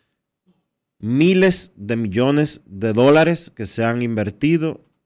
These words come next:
en la última década para mejorar el sistema educativo. Se ha quedado esa inversión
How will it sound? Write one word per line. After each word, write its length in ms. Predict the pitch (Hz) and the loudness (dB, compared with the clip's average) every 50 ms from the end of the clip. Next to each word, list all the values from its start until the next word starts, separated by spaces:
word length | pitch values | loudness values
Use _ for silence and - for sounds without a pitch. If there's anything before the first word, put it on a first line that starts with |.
| _ - | _ -14
en 160 | 101 104 101 92 | -12 -10 -8 -6
la 100 | 90 95 | -4 -2
última 600 | 113 127 127 127 127 131 120 120 117 107 - - | -2 -2 -2 -2 -4 -6 -6 -6 -6 -8 -8 -10
década 640 | 82 85 85 117 139 135 135 175 165 165 190 180 - _ _ _ _ _ _ _ _ _ _ _ _ _ _ _ | -12 -8 -4 -4 -4 -4 -4 -6 -6 -6 -8 -14 -16 _ _ _ _ _ _ _ _ _ _ _ _ _ _ _
para 220 | - 101 98 98 | -8 -6 -4 -4
mejorar 680 | 95 95 92 92 90 90 90 98 107 113 117 117 - _ _ _ _ _ _ _ _ - | -4 -4 -4 -4 -4 -2 -2 0 0 0 0 -2 -6 _ _ _ _ _ _ _ _ -16
el 120 | 92 87 | -16 -14
sistema 680 | 82 98 87 - _ - 104 107 107 110 107 107 - - | -14 -14 -16 -14 _ -6 -4 -4 -4 -4 -6 -8 -8 -10
educativo. 720 | 90 95 90 85 - 87 80 - 82 76 73 71 65 - _ _ _ _ _ _ _ _ | -10 -10 -10 -10 -8 -10 -10 -10 -10 -12 -12 -12 -16 -20 _ _ _ _ _ _ _ _
Se 220 | _ - - 110 | _ -16 -12 -10
ha 160 | 107 110 110 - | -8 -10 -8 -6
quedado 640 | - 117 107 104 113 113 117 117 110 117 117 117 - _ _ _ _ _ _ _ _ _ _ _ _ _ _ _ _ _ _ - | -6 -4 -4 -2 -2 -2 -2 0 0 -2 -2 -4 -6 _ _ _ _ _ _ _ _ _ _ _ _ _ _ _ _ _ _ -8
esa 320 | 101 107 104 - 131 120 | -6 -6 -4 -2 -2 -2
inversión 760 | 110 107 98 98 87 92 - - 139 151 156 156 170 165 147 | -2 -2 -2 -4 -4 -6 -4 -2 0 0 0 0 -4 -6 -10